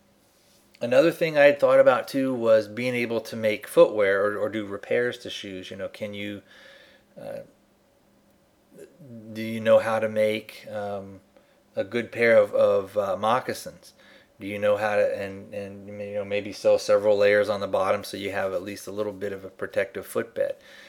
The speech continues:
You know, can, could you make a pair of, um, of boots? Could you, uh, and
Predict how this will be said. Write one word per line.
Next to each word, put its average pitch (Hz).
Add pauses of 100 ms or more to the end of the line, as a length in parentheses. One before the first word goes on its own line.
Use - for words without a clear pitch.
(240)
You 110
know, 98
can, 110
could 120
you 117
make 117
a 120
pair 120
of, 117
um, 104 (100)
of 104
boots? 147
Could 101
you, 107 (600)
uh, 98
and 110